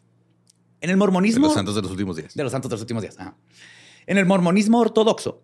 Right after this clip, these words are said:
Speaker 1: el término Dios generalmente se refiere al Dios Padre bíblico. Se refieren a él como Elohim. Y el término divinidad se refiere a un consejo de tres personas divinas distintas que consiste en Dios Padre,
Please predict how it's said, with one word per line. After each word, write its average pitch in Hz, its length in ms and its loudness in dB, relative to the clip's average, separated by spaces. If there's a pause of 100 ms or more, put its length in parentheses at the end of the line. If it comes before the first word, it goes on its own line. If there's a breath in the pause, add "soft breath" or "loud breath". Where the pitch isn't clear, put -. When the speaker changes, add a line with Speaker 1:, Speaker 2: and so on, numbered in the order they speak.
(120)
Speaker 1:
el 156 140 -2
término 190 400 0
Dios 156 400 -2
generalmente 156 560 0
se 165 100 -2
refiere 135 440 -4
al 127 120 -4
Dios 127 240 -6
Padre 139 320 -4
bíblico. - 460 -6 (460 soft breath)
Se - 120 -8
refieren 147 320 0
a 139 120 2
él 143 160 0
como 147 300 0
Elohim. 160 540 -2 (600 soft breath)
Y 156 120 -6
el 143 160 -2
término 175 520 2
divinidad 175 560 0
se - 140 -4
refiere 151 440 -2
a 139 80 -2
un 156 180 0
consejo 175 600 -2
de 156 100 0
tres - 260 -6
personas 160 440 -2
divinas 151 460 -4
distintas 165 760 -6 (340 soft breath)
que - 120 -8
consiste 139 480 -2
en 127 120 0
Dios 139 200 -4
Padre, 262 380 -4